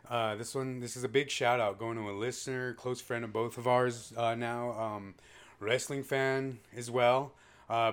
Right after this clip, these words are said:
Ben, if you're listening, man, this shout out's for you. Ben, guys, uh, started training Ben,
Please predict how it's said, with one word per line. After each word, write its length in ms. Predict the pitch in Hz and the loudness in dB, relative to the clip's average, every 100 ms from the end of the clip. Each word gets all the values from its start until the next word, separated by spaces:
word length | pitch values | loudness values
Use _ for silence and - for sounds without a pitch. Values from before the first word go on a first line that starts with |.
| 101 | 2
Ben, 380 | 120 127 151 127 | 2 2 0 -8
if 120 | 107 | -6
you're 100 | 123 | -4
listening, 420 | 113 117 - 127 127 | -2 -4 -6 -6 -4
man, 240 | 127 127 | -2 -2
this 140 | 123 | -4
shout 240 | - 131 123 | 0 2 4
out's 200 | 123 120 | 2 0
for 160 | - | -6
you. 460 | 120 120 123 135 135 - - - | -6 -2 -2 -2 -6 -14 -20 -20
Ben, 340 | 110 127 143 143 | -2 0 0 0
guys, 480 | 135 139 139 127 - | 2 2 -2 -8 -6
uh, 520 | 120 117 110 104 98 95 - _ - - - - | 0 2 2 0 -2 -4 -10 _ -20 -20 -20 -14
started 340 | - 147 139 | 0 2 4
training 360 | 139 147 143 135 | 2 0 0 0
Ben, 680 | 131 131 131 127 127 120 | 0 2 0 -2 -6 -8